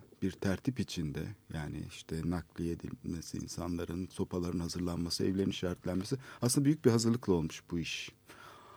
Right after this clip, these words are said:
Hatta şu da söylenebilir, yani iki yıl gecikmeyle olmuş. E, bunu söyleyenler de var. E, çünkü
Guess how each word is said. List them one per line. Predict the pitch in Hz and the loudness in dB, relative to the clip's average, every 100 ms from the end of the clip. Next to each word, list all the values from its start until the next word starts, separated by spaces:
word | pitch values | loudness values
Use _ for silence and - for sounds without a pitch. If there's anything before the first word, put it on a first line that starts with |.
| - - | -20 0
Hatta | 139 160 - 127 160 | 2 2 8 8 8
şu | - 139 | 6 8
da | 117 | 8
söylenebilir, | - 95 92 87 85 - 180 | 8 6 6 4 2 0 4
yani | 127 123 | 4 2
iki | - 175 | 4 8
yıl | 135 | 10
gecikmeyle | 104 101 101 123 143 107 | 10 8 6 6 8 8
olmuş. | 73 71 - - - - _ _ _ - - - - - - 95 | 6 0 -6 -12 -16 -20 _ _ _ -20 -20 -20 -20 -20 -4 2
E, | 95 90 | 4 6
bunu | 101 | 6
söyleyenler | 104 104 95 98 101 113 90 | 8 8 8 6 4 2 0
de | 78 | 0
var. | 123 - - - - _ - - | -2 -4 -12 -16 -18 _ -6 0
E, | 90 90 | 0 2
çünkü | - 117 113 | 2 2 2